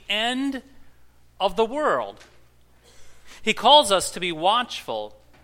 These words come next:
and to be alert for that coming day, that last day, the last great day of all days.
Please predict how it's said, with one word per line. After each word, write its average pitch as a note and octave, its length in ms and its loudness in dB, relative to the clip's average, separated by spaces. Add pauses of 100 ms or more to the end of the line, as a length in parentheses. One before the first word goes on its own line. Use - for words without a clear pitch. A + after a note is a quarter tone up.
(360)
and C#3 180 -8
to D#3 60 -10
be E3+ 120 0
alert F#3 640 0 (580)
for F3 340 -2
that F3 260 -2
coming C#3 600 2
day, C3 300 -2
that C3+ 320 -2
last F3 800 -2
day, A#2 480 -4 (540)
the B2+ 100 -10
last D#3 500 -4
great C3 320 -6
day B2 180 -4
of A#2+ 140 -6
all B2+ 220 -4
days. A2+ 680 -2